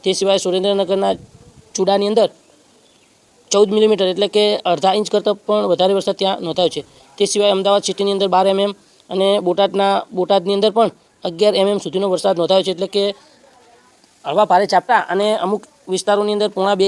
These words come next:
ઇંચ સુધીનો વરસાદ પણ જોવા મળ્યો છે, એટલે કે વરસાદનું જોર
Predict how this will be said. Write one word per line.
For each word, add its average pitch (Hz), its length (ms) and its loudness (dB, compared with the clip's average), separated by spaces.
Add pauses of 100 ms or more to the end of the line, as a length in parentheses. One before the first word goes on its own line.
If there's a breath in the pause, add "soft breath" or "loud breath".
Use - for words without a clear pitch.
ઇંચ 208 160 -4
સુધીનો 185 280 -6
વરસાદ 185 280 -4
પણ 196 160 -2 (320)
જોવા 190 240 2 (140)
મળ્યો 185 220 2
છે, 202 60 -2
એટલે 175 200 -4
કે 196 60 -4 (120)
વરસાદનું 185 380 -2
જોર 202 140 2